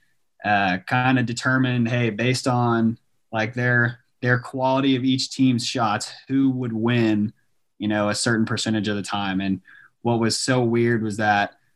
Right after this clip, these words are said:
uh, they said, like, they came out after, they tweeted out, uh, after the K U versus U S C game and said that based on the quality of shots, each team would win fifty percent of the time. And I was like, "Dude,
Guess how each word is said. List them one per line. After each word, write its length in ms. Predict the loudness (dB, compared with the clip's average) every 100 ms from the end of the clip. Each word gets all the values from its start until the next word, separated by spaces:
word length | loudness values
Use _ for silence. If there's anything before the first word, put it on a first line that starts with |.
| _ _ -6
uh, 300 | -2 0 2
they 300 | 2 0 -2 _ _ _ _
said, 360 | -6 0 2 2
like, 200 | 0 0
they 80 |
came 280 | -2 0 2
out 240 | 2 2 2
after, 320 | 0 0 -4
they 160 | -4
tweeted 460 | -4 0 2 2 -2 -2
out, 320 | 0 0 -2 -4
uh, 280 | -2 -2 -2
after 300 | -4 -4 -2
the 100 | -4
K 240 | -6 -4
U 240 | -4 -2 -4
versus 400 | -4 -4 -6 -4
U 120 | -4
S 160 | -4 -4
C 160 | -4
game 420 | -4 -4 -2 -4 -6 -16 -20 _
and 140 | -6 -4
said 200 | -2 -2
that 240 | -2 -2
based 260 | -2 -2 0
on 80 | -2
the 60 |
quality 380 | -4 -4 -2 -2
of 80 | -4
shots, 400 | -4 -4 -4 -6
each 280 | -6 -4 -4
team 180 | -2 -2
would 100 | -4
win 260 | -4 -4 -4
fifty 320 | -6 -6 -6
percent 300 | -6 -6 -6
of 60 |
the 80 | -6
time. 360 | -6 -8 -6 -6
And 80 | -4
I 80 |
was 100 | -4
like, 240 | -4 -6 -6
"Dude, 400 | -6 -6 -10